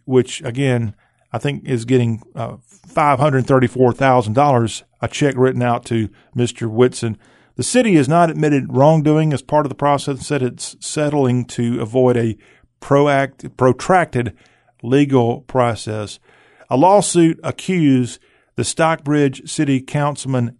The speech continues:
Elton Alexander of repeatedly retaliating against Whitson's restaurant when Whitson declined to give Alexander <laughs> a free meal. <laughs> Okay, that all comes from not giving the guy a free meal. The suit said the dispute began back in May of twenty sixteen when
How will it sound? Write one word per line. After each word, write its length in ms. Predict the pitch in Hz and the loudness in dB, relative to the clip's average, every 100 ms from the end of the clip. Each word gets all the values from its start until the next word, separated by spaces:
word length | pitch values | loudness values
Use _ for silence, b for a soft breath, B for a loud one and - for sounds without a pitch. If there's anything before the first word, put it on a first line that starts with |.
| _ | _
Elton 400 | 143 160 160 147 - | 0 0 0 -6 -6
Alexander 580 | 147 139 131 139 135 131 | -6 -4 -4 -4 -4 -4
of 200 | 120 117 | -4 -4
repeatedly 520 | 113 170 170 147 135 | -6 -4 -2 0 0
retaliating 800 | 127 113 - 175 156 131 123 117 | -2 -6 -2 -2 0 0 -2 -2
against 340 | 117 123 120 | -4 -6 -6
Whitson's 520 | 123 139 135 123 110 | -4 -4 -4 -10 -4
restaurant 500 | 135 139 - 123 120 | -2 -2 -2 -4 -2
when 200 | 120 113 | -4 -4
Whitson 340 | 120 143 135 123 | -4 -6 -8 -8
declined 320 | 113 127 117 | -6 -6 -6
to 40 | |
give 240 | 117 120 117 | -2 -4 -2
Alexander 640 | 120 123 131 131 123 - b b 127 | -6 -6 -4 -2 -2 -6 b b -6
<laughs> 240 | - - | -6 -2
a 80 | 147 | -2
free 460 | - 151 170 180 | -2 0 0 2
meal. 1040 | 160 143 - 165 - 151 - 160 - - - | 0 0 2 0 2 -2 -2 -8 -6 -8 -6
<laughs> 80 | - - - - - - B B 143 - B B B 139 B B B | -8 -6 -8 -8 -14 -12 B B -6 -6 B B B -4 B B B
Okay, 640 | - 165 - 196 202 143 120 | 2 2 4 4 6 4 4
that 160 | 127 | 4
all 140 | 147 147 | 4 4
comes 280 | 147 139 - | 4 4 2
from 180 | 127 | 2
not 240 | 127 151 143 | 4 2 4
giving 240 | 156 139 | 4 4
the 60 | 127 | 4
guy 240 | 147 143 | 4 4
a 40 | 127 | 4
free 260 | 143 143 | 4 4
meal. 260 | 131 143 131 | 6 6 6
The 80 | 123 | 2
suit 240 | 143 147 | 0 0
said 220 | - 139 | 2 4
the 80 | 131 | 4
dispute 400 | 123 - 151 147 | 0 0 2 4
began 380 | 127 127 156 135 | 2 2 2 2
back 280 | 143 151 135 | 2 2 0
in 140 | 123 | 2
May 200 | 147 156 | 4 4
of 100 | 156 | 2
twenty 240 | 139 147 139 | 0 0 0
sixteen 640 | 147 135 - 151 147 135 | -2 -4 -4 -2 0 0
when 180 | 123 | -2